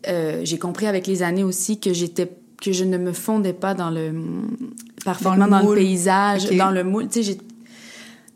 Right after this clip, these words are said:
Speaker 1: j'ai, j'ai, j'ai pensé longtemps qu'il fallait que je sois, que pour appartenir à la culture, euh, au milieu culturel, artistique de, de,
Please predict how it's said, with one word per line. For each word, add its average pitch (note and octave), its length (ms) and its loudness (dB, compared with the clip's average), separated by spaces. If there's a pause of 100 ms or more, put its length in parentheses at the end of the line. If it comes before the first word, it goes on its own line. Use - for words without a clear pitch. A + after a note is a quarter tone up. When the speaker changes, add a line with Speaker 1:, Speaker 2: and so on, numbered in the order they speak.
(100)
Speaker 1:
j'ai, F#3 280 -4
j'ai, F#3+ 200 0
j'ai G3 100 2
pensé A3 300 2
longtemps B3+ 300 2
qu'il - 140 -4
fallait G3+ 280 -2
que G#3 100 -4
je F3 140 -2
sois, G#3 400 -2 (120)
que - 80 -6
pour B3 260 2
appartenir G3 580 0
à G3 60 0
la E3+ 100 -2
culture, F#3 560 -4
euh, E3+ 320 -4 (760)
au G3 100 -4
milieu F#3+ 240 4
culturel, F3+ 560 -2
artistique F3 540 -6
de, E3+ 140 -2
de, E3 240 -12